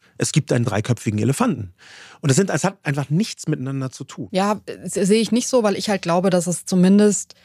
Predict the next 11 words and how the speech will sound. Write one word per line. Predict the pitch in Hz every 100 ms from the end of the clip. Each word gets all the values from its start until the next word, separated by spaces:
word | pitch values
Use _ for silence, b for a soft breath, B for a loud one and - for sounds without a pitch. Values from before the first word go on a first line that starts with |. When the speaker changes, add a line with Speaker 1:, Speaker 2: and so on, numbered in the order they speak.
| b b b b
Speaker 2:
ähm, | 180 175 175 170 165 _ _ _ _ _
was | 147 190 -
damit | 196 185
zu | -
tun | 185 240 233
haben | 175 175 175
könnte. | - 190 247 285 311 349 _ b b b -
Ähm, | 196 196
es | -
gibt | 247 208
ja, | 190